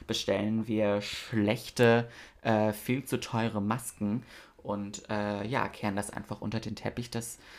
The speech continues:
wir da gegebenenfalls unsere Finger mit im Spiel hatten.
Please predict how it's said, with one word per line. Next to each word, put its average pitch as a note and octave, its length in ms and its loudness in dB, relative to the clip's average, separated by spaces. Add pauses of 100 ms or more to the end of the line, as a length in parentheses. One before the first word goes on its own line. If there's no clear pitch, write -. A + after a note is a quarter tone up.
(300)
wir D#3+ 100 -4
da D3 140 -2
gegebenenfalls C3 760 -6
unsere D3+ 300 -6
Finger G#2 300 -8
mit - 100 -14
im - 80 -12
Spiel - 280 -14
hatten. - 300 -14